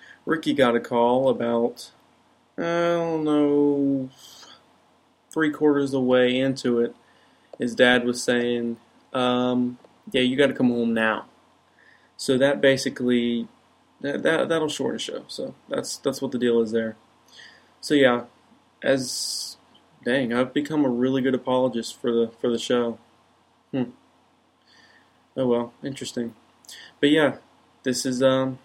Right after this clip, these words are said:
this is the Crank Call Show. This is the, contrary to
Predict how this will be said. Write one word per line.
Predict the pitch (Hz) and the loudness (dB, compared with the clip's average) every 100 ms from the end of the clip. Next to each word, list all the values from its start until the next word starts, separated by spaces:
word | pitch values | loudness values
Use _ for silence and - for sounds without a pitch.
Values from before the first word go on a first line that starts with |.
| _ _ _ | _ _ _
this | 147 - | -6 -6
is | - | -4
the | 143 | -4
Crank | 147 156 151 | 0 0 0
Call | 123 117 | 0 -2
Show. | - 120 113 | 0 0 0
This | 123 - | -4 -6
is | 120 - | -10 -4
the, | 131 127 123 - _ _ _ _ _ _ _ _ - | 0 0 -2 -8 _ _ _ _ _ _ _ _ -6
contrary | 143 135 135 127 127 127 | 0 0 2 2 2 0
to | 131 123 123 120 | 0 2 2 0